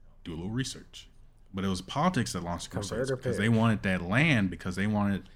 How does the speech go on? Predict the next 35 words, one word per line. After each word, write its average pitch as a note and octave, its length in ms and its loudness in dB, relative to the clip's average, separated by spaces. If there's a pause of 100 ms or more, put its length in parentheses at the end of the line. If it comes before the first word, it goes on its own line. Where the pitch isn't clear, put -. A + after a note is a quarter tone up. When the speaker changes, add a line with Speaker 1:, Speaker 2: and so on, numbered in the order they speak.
(160)
Speaker 1:
'cause F2 140 -10
that F#2+ 220 0
land A2 500 4
that - 100 -4
they D#2+ 100 -8
wanted F#2 520 2 (540)
was E2+ 180 -8
an E2 120 -6
extremely G2+ 960 0 (160)
prosper-, G2+ 400 -4 (240)
could D3 260 0
be G#2+ 200 0
an E2+ 80 -4
extremely F#2+ 380 -2
prosperous F#2 480 -8
trade D3 420 -2
route. - 140 -12 (140)
Speaker 2:
And D3 120 -2
you C3 120 0
see E3 220 0
it C3+ 140 0
time B2+ 340 -4
o-, A#2+ 160 -4
time B2+ 340 -4
and A#2+ 80 -6
time A#2+ 220 -6
again A2 240 -6
in G#2+ 160 -8
the G#2 60 -6
Bible, F#2 380 -8
literally. F2 440 -10
Like, D2 240 -12 (420)
people C3 220 -2
set C3+ 240 -2
out D3 340 0